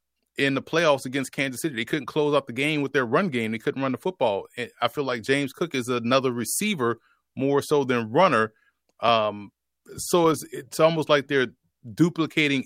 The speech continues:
efforts in the backfield. Now they have three guys of the same type, which is fine from a depth perspective. In case one guy goes down, you, you don't lose nothing in one aspect. But all three of those guys are the reason why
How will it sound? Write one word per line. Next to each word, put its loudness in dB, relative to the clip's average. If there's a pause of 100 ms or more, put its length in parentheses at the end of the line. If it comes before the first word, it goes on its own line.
efforts 2
in -4
the -4
backfield. 2
Now 2
they 2
have 2
three -2
guys 4
of -8
the -14
same -2
type, 2 (320)
which -2
is -2
fine 2
from -4
a 0
depth 2
perspective. -2
In -2
case -4
one -4
guy 2 (180)
goes -2
down, 2
you, -6
you -8
don't -4
lose -4
nothing -2
in -2
one 0 (200)
aspect. 0 (300)
But 6
all 10
three -2
of 4
those 0
guys 4
are -2
the -4
reason -2
why 4